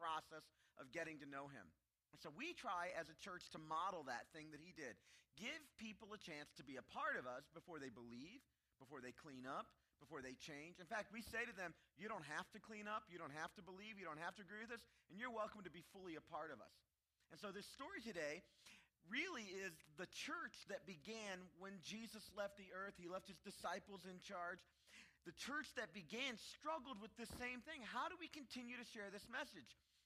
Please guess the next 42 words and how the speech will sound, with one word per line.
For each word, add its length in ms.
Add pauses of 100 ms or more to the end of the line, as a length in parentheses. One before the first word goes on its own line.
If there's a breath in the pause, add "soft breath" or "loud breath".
about 400
Jesus, 560
and 80
how 160
do 80
we 80
help 300
people 340
come 160
into 240
connection 640 (320 loud breath)
with 160 (160)
God, 320 (720)
given 240
the 140
fact 260
that 80
many 240
of 60
them 180
don't 320
believe, 400
they 80
have 160
challenges 560
in 140
their 100
life? 240 (380 loud breath)
And 80
so 80
this 180
church 320
started 460
the 80
process. 400
Greg, 160
it 80
was 100
a 160
really 240
big 240
deal. 240